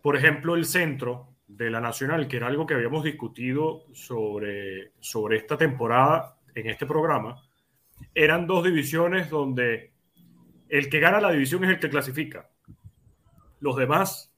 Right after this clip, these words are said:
van a estar eliminados porque no tienen chance de competir por el comodín. Ahora, en el centro de la Nacional, los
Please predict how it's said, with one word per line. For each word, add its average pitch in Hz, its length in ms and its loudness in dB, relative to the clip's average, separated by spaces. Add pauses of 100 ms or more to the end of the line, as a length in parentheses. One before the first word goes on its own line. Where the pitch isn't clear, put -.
(140)
van 131 180 0
a 139 40 2
estar 160 200 0
eliminados 143 600 2
porque 131 240 -2
no 123 120 -4
tienen 156 280 -2
chance 165 340 -4
de 151 120 2
competir 131 500 -4
por 123 160 -2
el 113 100 -4
comodín. 120 520 -4 (1300)
Ahora, 135 680 2
en 135 180 2
el 135 140 2
centro 208 300 2
de 202 40 2
la 196 100 2
Nacional, 165 680 -2 (320)
los 110 520 -6